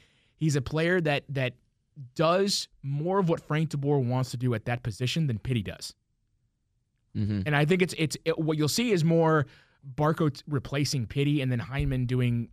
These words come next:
Speaker 1: some kind of hybrid between Nagbe and what Barco did. But I think that regardless
Speaker 2: Yeah,
Speaker 1: of,
Speaker 2: that's
Speaker 1: of
Speaker 2: good.
Speaker 1: what his role is, it's the, the, the way he doesn't allow,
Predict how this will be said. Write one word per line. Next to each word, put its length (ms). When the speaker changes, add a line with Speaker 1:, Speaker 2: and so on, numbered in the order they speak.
Speaker 1:
some 140
kind 120
of 80
hybrid 300
between 340
Nagbe 400
and 120
what 140
Barco 300
did. 240
But 220
I 80
think 200
that 160
regardless 480
Speaker 2:
Yeah, 60
Speaker 1:
of, 60
Speaker 2:
that's 60
Speaker 1:
of 120
Speaker 2:
good. 80
Speaker 1:
what 140
his 180
role 280
is, 420
it's 320
the, 420
the, 520
the 100
way 200
he 160
doesn't 260
allow, 520